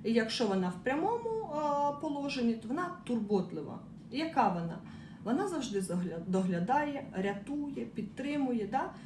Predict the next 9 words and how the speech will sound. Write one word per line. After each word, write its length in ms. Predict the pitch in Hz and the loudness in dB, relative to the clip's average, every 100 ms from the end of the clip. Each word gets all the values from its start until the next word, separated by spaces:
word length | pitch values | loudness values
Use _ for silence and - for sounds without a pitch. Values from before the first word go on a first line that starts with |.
| - - 214 | -14 -4 2
Е, 260 | 220 220 - - - - | 4 2 0 -10 -14 -8
щастя 540 | - - 254 233 - 240 | -2 6 6 6 2 2
матері 480 | 339 508 - 392 | 4 2 0 0
в 300 | 330 - - | 0 -4 -8
тому, 280 | 339 381 339 | 0 2 2
щоб 220 | - 254 214 - - - - - | 0 -2 -2 -6 -16 -16 -16 -2
комусь 500 | 220 214 302 330 - | 2 4 2 -2 -4
допомогти, 880 | 214 240 233 220 196 - - 190 160 220 | 0 0 0 -2 -2 -4 -6 -4 -4 -2
да? 200 | 285 | -4